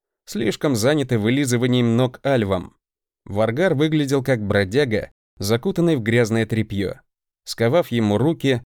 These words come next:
два латника с трудом поставили пленника на колени перед магом. "Сколько вас было? Зачем пришли?" — спросил Лас Никар Готмал, белым платком утирая с лба пот.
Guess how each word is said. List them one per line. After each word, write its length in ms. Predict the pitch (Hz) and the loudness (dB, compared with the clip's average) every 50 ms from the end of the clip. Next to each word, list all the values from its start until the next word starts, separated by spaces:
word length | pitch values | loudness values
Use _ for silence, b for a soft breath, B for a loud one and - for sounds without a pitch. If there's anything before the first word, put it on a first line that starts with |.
| _ _ - | _ _ -10
два 260 | - 95 104 139 180 | -6 -2 0 2 2
латника 440 | 175 175 180 175 - 170 160 160 147 | 4 2 2 0 -2 -2 0 0 -2
с 100 | 131 - | -2 -2
трудом 400 | - 127 127 117 107 139 160 156 | -2 -2 0 0 0 0 0 0
поставили 480 | - 127 120 - - 117 113 110 107 | 0 0 0 0 0 0 0 2 0
пленника 540 | 104 - - 117 127 120 110 110 104 - 113 | 0 0 0 2 2 2 2 0 0 0 0
на 100 | 104 101 | 0 0
колени 440 | - - 104 101 104 113 117 113 110 | 0 0 0 0 2 2 2 0 0
перед 260 | - 113 107 110 101 | 0 0 0 0 2
магом. 480 | 107 107 107 98 92 73 65 - - _ _ _ _ _ _ _ _ _ _ _ | 2 2 0 0 -2 -6 -10 -12 -14 _ _ _ _ _ _ _ _ _ _ _
"Сколько 540 | - - - - 170 196 190 - - 180 175 | -14 -10 -6 -2 -2 -2 0 0 2 2 2
вас 200 | 185 180 151 131 | 2 2 0 0
было? 440 | 120 156 202 160 104 87 78 - - - _ _ _ _ | 0 2 2 2 2 0 -4 -8 -12 -16 _ _ _ _
Зачем 500 | - 98 98 143 147 - - 151 165 160 | -8 -4 -2 -2 -2 0 0 0 0 0
пришли?" — 560 | 131 160 165 156 - - 151 175 117 98 - - - _ _ _ _ _ _ _ _ - | 0 -2 -2 0 0 0 0 0 0 -2 -6 -14 -20 _ _ _ _ _ _ _ _ -18
спросил 500 | - - - 107 107 104 - 156 151 143 | -10 -4 -2 0 0 0 0 0 0 0
Лас 380 | 123 110 110 139 143 127 - | 0 2 2 2 0 0 0
Никар 380 | - 113 123 120 - - 110 98 | 0 0 0 0 0 -2 -2 -2
Готмал, 520 | 92 110 160 170 - - 104 95 - - _ _ _ _ _ - | 0 0 0 0 0 -2 -4 -4 -6 -8 _ _ _ _ _ -8
белым 360 | - 98 160 185 180 175 165 | -4 0 0 2 2 0 0
платком 420 | 151 139 139 131 - - 160 156 147 | 0 0 -2 -2 0 -2 -2 0 0
утирая 460 | - 131 123 - 123 113 117 117 113 | -2 -2 -2 0 0 2 2 2 2
с 140 | 107 - 113 | 2 0 0
лба 260 | 110 107 101 107 110 | 0 0 2 0 -2
пот. 340 | 107 - 101 90 - - - | -2 -4 -6 -8 -8 -10 -18